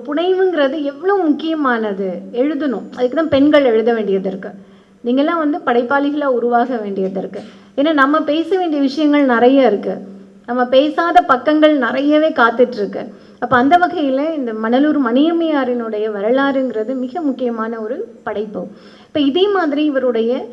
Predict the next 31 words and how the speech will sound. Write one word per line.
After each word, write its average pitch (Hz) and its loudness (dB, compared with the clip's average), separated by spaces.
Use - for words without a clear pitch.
கலப்பணி 349 2
வாயிலாக 262 2
இவர் 220 -4
மேற்கொண்ட, 226 -2
அ, 202 -6
குறிஞ்சி 254 -2
தேனா 208 -4
இருக்கலாம், 196 -8
இல்லை 285 0
தொடர்ச்சியாக 302 0
இவர் 226 -2
வந்து 247 -4
அடுத்தடுத்த 302 -4
கட்டங்களுக்கு 240 0
தன்னுடைய 233 -4
கலப்பணியை 240 0
கொண்டு 220 -6
சென்றார். 226 -6
அதுல 220 2
ஒரு 202 0
ரொம்ப 247 -2
சுவாரஸ்யமான 285 2
ஒரு, 226 0
அ, 202 -10
புனைவு 254 -2
வந்து 240 0
பாத்தீங்கன்னா, 233 -4
முள்ளும் 294 2
மலர்ந்தது 220 -2
அப்படிங்கிற 202 -6
ஒரு 180 -6